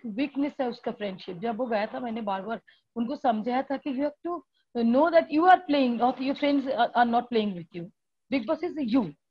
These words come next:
तो जान का वो एक है, very friendship बहुत जल्दी हो जाता है उसका, होने से बहुत निभाता है जान। तो मुझे <laughs> उस चीज का थोड़ा बहुत डर था, तो मैंने उनको बताया था। But I think निक के साथ एक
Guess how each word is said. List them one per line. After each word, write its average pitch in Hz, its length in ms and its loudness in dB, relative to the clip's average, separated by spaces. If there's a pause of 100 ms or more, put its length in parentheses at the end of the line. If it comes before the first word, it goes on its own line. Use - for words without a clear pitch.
(380)
तो 302 140 -2
जान 262 380 2
का 302 160 0
वो 262 180 2
एक 254 180 0
है, 226 260 2
very 226 300 -2
friendship 233 340 -4
बहुत 202 220 -6
जल्दी 208 260 -4
हो 220 100 -4
जाता 202 260 -4
है 208 60 -4
उसका, 247 320 -10 (400)
होने 277 200 4
से 294 140 -6
बहुत 233 320 2
निभाता 220 460 2
है 180 180 -6
जान। 170 300 -14 (500)
तो 277 100 0
मुझे 269 480 0 (140)
<laughs> - 140 -20
उस - 200 -2
चीज 320 140 0
का 302 140 4
थोड़ा 277 200 4
बहुत 262 220 2
डर 233 200 2
था, 226 240 -4
तो 254 160 -8
मैंने 240 200 -4
उनको 226 220 -6
बताया 220 340 -4
था। - 260 -8 (460)
But 359 100 4
I 370 100 2
think 359 500 -8
निक 247 200 -6
के 359 160 -10
साथ 349 220 -8
एक 302 120 -12